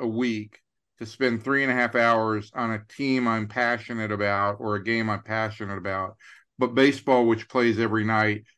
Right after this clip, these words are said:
you can't devote three and a half hours, particularly with as many late starts as you have." I do think it's made the game better for fans. I do think it's kept people more interested.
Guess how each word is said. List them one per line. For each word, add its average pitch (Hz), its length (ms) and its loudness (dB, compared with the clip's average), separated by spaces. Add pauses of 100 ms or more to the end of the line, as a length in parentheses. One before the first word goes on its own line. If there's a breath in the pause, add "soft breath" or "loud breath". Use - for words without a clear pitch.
you 135 160 -8
can't 135 380 -2
devote 110 420 -2
three 110 160 0
and 104 80 -2
a 98 40 -4
half 101 240 -6
hours, 101 420 -6
particularly 135 540 0
with 113 120 2
as 104 140 -2
many 113 220 0
late 107 320 0
starts 107 600 -2
as 95 140 -10
you 90 120 -14
have." 95 360 -4 (580 loud breath)
I 131 120 4
do 120 280 2
think 156 240 -2
it's 135 160 -4
made 127 240 2
the 120 120 -4
game 117 600 -2 (380)
better 127 500 0
for 131 140 -6
fans. 135 600 -6
I 117 80 -2
do 127 180 0
think 117 240 -4
it's 110 260 -8
kept - 280 -8
people 123 280 0
more 107 320 -2
interested. 123 680 -2